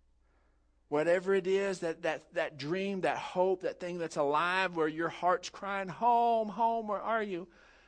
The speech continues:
There's a forward to there from here. Let the Holy Spirit speak to you. Have, let,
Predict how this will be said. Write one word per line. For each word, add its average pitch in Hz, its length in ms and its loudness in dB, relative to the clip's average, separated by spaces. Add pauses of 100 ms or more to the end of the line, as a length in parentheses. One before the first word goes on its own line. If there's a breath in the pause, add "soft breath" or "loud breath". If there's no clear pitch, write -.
(120 soft breath)
There's 170 180 -2
a 147 60 -2
forward 175 540 2 (320)
to 170 140 -10
there 131 440 -6 (240)
from 110 180 -16
here. 104 380 -16 (840 soft breath)
Let - 80 -20
the - 60 -12
Holy 160 300 -10
Spirit - 360 -10
speak - 400 -14
to 120 100 -16
you. 107 120 -14
Have, 127 220 -14 (440)
let, 156 140 -12